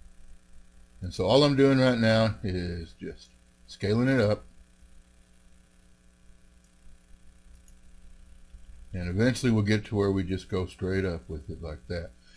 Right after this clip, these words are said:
Now you'll probably want to take more time than I'm doing with this right here.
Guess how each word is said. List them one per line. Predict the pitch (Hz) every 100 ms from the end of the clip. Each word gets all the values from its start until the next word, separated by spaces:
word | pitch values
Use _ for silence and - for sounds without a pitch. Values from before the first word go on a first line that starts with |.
| -
Now | 98
you'll | 92 110
probably | 110 113 110
want | 104 92
to | 104
take | 92
more | 87
time | 82 110 113 117 113 - - - - - - -
than | 90
I'm | 92 95
doing | 95 98 87
with | 78
this | 104 -
right | 73 73 -
here. | 127 131